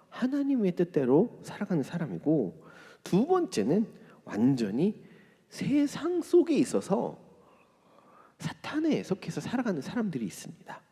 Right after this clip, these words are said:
그런데 세 번째 부류의 사람이 있습니다. 그것은 하나님과 세상에 반쯤씩 양다리를 걸쳐서 교회에서도 잘 다니는 것 같고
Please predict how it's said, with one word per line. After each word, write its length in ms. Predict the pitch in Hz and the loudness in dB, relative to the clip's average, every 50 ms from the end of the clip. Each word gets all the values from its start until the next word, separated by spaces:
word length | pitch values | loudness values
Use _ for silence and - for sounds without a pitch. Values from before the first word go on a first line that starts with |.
| _ _ - - - - - _ - | _ _ -20 -20 -20 -20 -20 _ 2
그런데 600 | - 170 180 190 196 214 202 135 82 - - - - - - - - - - - - - - | 4 4 4 6 4 2 2 2 -2 -8 -12 -18 -20 -20 -20 -20 -20 -20 -20 -20 -20 -20 -14
세 280 | - - - - - | -10 -8 -4 0 0
번째 380 | 339 349 453 440 403 - - 349 | 4 4 4 4 4 2 0 0
부류의 320 | - - 127 120 113 110 | 2 2 2 2 2 0
사람이 300 | 110 - 185 202 185 147 | -2 -4 -6 -6 -4 -4
있습니다. 580 | 107 - - - - - - - - - - - _ _ _ | -6 -8 -10 -14 -16 -20 -20 -20 -20 -20 -20 -20 _ _ _
그것은 480 | - 113 113 110 110 - 175 147 117 90 - - - - - - - - - | -8 -6 -6 -4 -2 0 0 0 0 -4 -10 -16 -20 -20 -20 -20 -20 -20 -16
하나님과 1040 | - - - 254 262 262 254 247 233 233 226 214 208 202 202 196 196 190 190 180 | -8 -2 0 0 2 4 4 4 4 4 4 4 4 4 4 4 4 4 2 -2
세상에 500 | 180 - - 220 220 - 233 196 180 180 160 156 - - | -2 -2 -4 -4 0 0 0 2 2 2 0 0 2 2
반쯤씩 1200 | - - - 107 120 151 170 196 - - - 240 226 214 - - - - 101 170 151 175 - - - - - - - - - - | 2 2 0 -2 -2 0 0 0 0 -2 -2 0 2 2 0 0 -2 -2 0 0 0 -2 -4 -6 -14 -20 -20 -20 -20 -14 -8 -6
양다리를 540 | 113 120 143 156 160 160 156 160 139 123 | -6 -4 -2 0 0 0 2 0 -2 -4
걸쳐서 580 | - - 110 110 - - - - - 185 233 220 - - - - - - - - - - _ _ - | -6 -10 -10 -10 -10 -12 -8 -4 -2 -2 -2 -4 -10 -18 -20 -20 -20 -20 -20 -20 -20 -20 _ _ -18
교회에서도 1800 | - - - 151 151 165 196 202 196 190 185 185 180 175 170 170 165 156 160 160 170 170 160 156 151 151 170 185 185 196 202 190 196 196 190 190 - | -8 -2 2 4 4 6 6 6 6 6 6 6 4 4 4 4 4 2 2 4 4 4 6 4 4 4 6 8 8 8 8 8 6 6 4 2 0
잘 180 | - - 143 | 0 0 0
다니는 360 | 139 - - 139 151 151 143 | -2 -2 -4 -2 -2 -2 -4
것 100 | 143 - | -6 -8
같고 360 | - - - - - - - | -12 -14 -16 -14 -14 -14 -14